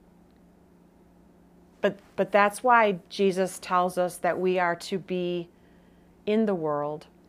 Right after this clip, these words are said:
but not of the world. And, and this is one way for us to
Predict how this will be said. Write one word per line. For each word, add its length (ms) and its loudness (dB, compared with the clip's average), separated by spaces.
but 120 -2
not 240 2
of 200 -4
the 80 -6
world. 440 -8
And, 280 0
and 240 2
this 240 6
is 180 2
one 600 2
way 300 4
for 260 -2
us 240 2
to 320 -4